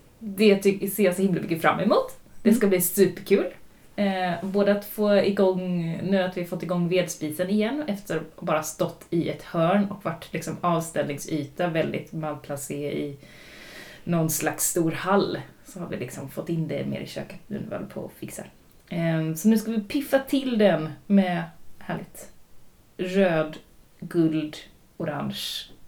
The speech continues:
Speaker 1: murrigt kakel.
Speaker 2: Mm.
Speaker 1: Superfint.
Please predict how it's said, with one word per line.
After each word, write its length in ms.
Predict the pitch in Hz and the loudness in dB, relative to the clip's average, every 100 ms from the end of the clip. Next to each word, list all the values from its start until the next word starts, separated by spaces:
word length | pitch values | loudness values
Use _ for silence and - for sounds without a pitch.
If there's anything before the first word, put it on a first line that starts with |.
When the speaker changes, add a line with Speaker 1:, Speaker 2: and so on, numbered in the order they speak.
| - | -8
Speaker 1:
murrigt 540 | 165 156 151 - - | -4 -4 -4 -10 -14
kakel. 340 | - - - - - _ _ _ _ _ _ _ _ - | -8 -8 -6 -10 -12 _ _ _ _ _ _ _ _ 0
Speaker 2:
Mm. 120 | 214 | 2
Speaker 1:
Superfint. 460 | 220 277 - - | 4 2 -4 -6